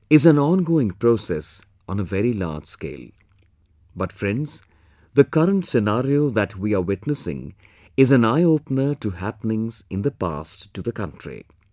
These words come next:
It is also an opportunity for scrutiny and lessons for the future. Today, the distress our workforce is undergoing is representative of that of the country's eastern region.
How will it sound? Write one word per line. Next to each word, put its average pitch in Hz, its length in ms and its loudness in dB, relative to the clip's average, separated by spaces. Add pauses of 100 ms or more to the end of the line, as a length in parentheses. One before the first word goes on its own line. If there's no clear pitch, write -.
(440)
It 135 120 2
is 135 160 8
also 180 340 4
an 143 80 2
opportunity 107 840 -4 (240)
for - 160 -8
scrutiny 147 720 -4 (640)
and 95 180 -6
lessons 110 400 -2
for - 140 -10
the 101 80 -4
future. - 480 -6 (880)
Today, 104 480 2 (600)
the 131 100 6
distress 170 720 2 (220)
our 110 200 4
workforce 139 800 0
is 101 140 -2
undergoing 95 760 -4 (500)
is 127 240 4
representative 113 920 0 (320)
of 92 200 -2
that 110 420 -2 (260)
of 98 140 -4
the 113 80 0
country's 113 720 -2
eastern 104 580 -4
region. 82 600 -8